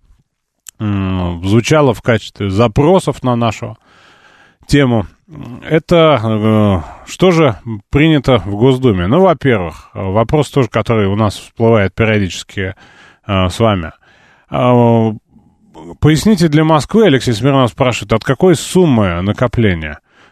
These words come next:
Я думаю, что это сумма из вашего бюджета, которая вам позволит месяц, например, э, два, три, пять, э, находиться, м, су-, существовать, да, не зарабатывая ничего. Вот это и есть накопление, хотя бы месячное.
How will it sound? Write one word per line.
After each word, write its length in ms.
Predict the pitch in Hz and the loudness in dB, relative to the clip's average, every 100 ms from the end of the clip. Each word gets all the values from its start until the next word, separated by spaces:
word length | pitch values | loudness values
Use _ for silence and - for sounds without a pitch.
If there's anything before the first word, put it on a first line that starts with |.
| - | -2
Я 140 | 120 | 0
думаю, 280 | 143 165 147 | 2 2 2
что 200 | - 147 | 0 -2
это 500 | 143 139 127 123 113 | 0 2 4 4 4
сумма 640 | - 165 135 113 110 107 | 2 2 2 4 2 2
из 120 | 113 113 | 2 2
вашего 320 | 127 - 123 | 2 0 -2
бюджета, 420 | 113 123 180 - | 0 0 0 0
которая 380 | 110 98 127 123 | -4 -2 -2 0
вам 260 | 107 120 | 2 0
позволит 480 | 104 101 107 120 101 | 0 -2 0 0 2
месяц, 480 | 107 117 104 92 - | 2 2 0 -4 -12
например, 500 | 101 95 101 90 90 | -12 -10 -8 -6 -8
э, 380 | 101 110 104 95 | -10 -12 -10 -10
два, 360 | 87 98 123 123 | -8 0 0 0
три, 360 | - 117 120 95 | -2 -4 -4 -6
пять, 500 | - 104 92 - _ _ | -6 -8 -8 -12 _ _
э, 180 | 98 95 - _ - - - - | -16 -16 -18 _ -20 -20 -20 -6
находиться, 720 | 107 104 104 110 - 101 87 _ _ _ _ 143 | -2 0 0 -2 0 -2 -2 _ _ _ _ -18
м, 320 | 143 113 - _ _ _ _ 110 | -16 -14 -16 _ _ _ _ -18
су-, 160 | 98 120 | -8 -6
существовать, 680 | - 156 - 143 165 214 | -2 -2 0 0 2 2
да, 140 | 143 151 | 0 0
не 180 | 135 151 | 2 2
зарабатывая 640 | 127 120 117 139 120 110 | 2 2 0 -2 -2 -4
ничего. 540 | 107 110 - 110 80 | -4 -4 -4 -4 -4
Вот 180 | 85 107 | -6 -4
это 200 | 139 - | -4 -2
и 160 | 107 107 | -2 0
есть 180 | 98 92 | -2 -6
накопление, 560 | 90 90 107 92 85 | -6 -4 -4 -6 -6
хотя 260 | 95 95 113 | -8 -6 -4
бы 140 | 101 | -2
месячное. 560 | 98 87 - - 101 | -2 -4 -8 -16 -20